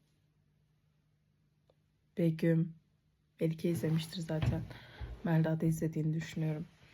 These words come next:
Pelin. Senden şüpheliyim Rafık. Senden şüpheliyim. Ayberk zaten izlemez. Başka aklıma biri geliyor mu? Yağmur demiş miydim?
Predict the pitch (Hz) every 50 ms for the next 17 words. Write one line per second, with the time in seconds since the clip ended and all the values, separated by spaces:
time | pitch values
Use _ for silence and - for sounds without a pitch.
0 | - - - - - - - - - - - - 202 185 165 190 196 220 - -
1 | - - - _ _ _ - - - _ _ _ _ _ _ _ _ _ - -
2 | - - _ _ - - - - 165 160 156 160 175 180 - - - 190 170 190
3 | 190 202 190 170 170 170 - - 175 160 160 160 - - - - - _ _ -
4 | - - - - - - - 170 165 165 165 170 180 202 202 208 - - 226 196
5 | - - - 196 190 190 202 208 208 196 185 175 180 180 - - - - - -
6 | - - - - - - - - - - - - - - - 185 175 175 190 190
7 | 190 196 185 180 185 185 165 160 160 170 151 151 156 180 - - - - - -
8 | _ _ - - - - - - _ _ - - 190 180 180 - - 196 202 190
9 | - - 196 196 196 185 202 190 196 185 202 190 185 202 208 208 202 196 196 196
10 | 208 220 - - - - - - - _ _ _ _ _ _ _ _ _ _ _
11 | _ _ _ - - - - - 208 185 170 165 165 170 175 180 185 180 180 185
12 | - - - 180 175 175 180 185 -